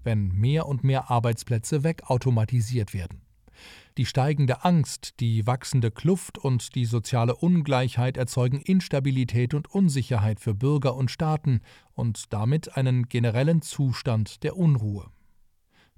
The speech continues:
Der strategische Spielraum für Konflikte verändert sich.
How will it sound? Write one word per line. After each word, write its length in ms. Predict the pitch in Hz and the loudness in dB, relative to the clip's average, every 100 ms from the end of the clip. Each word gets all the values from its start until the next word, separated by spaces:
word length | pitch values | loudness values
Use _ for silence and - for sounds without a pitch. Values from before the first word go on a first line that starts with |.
| _ | _
Der 220 | 127 117 101 | 0 0 0
strategische 640 | 110 95 170 180 143 117 | -4 -2 -2 0 -2 -4
Spielraum 720 | - - 185 165 131 123 113 | -6 -2 0 2 2 2 2
für 160 | - 123 | 0 0
Konflikte 720 | 120 113 - 123 - - 113 | 0 0 0 -2 -2 -4 -4
verändert 640 | - 127 127 175 160 123 | -2 -6 -2 2 2 0
sich. 320 | - 92 - | -4 -12 -18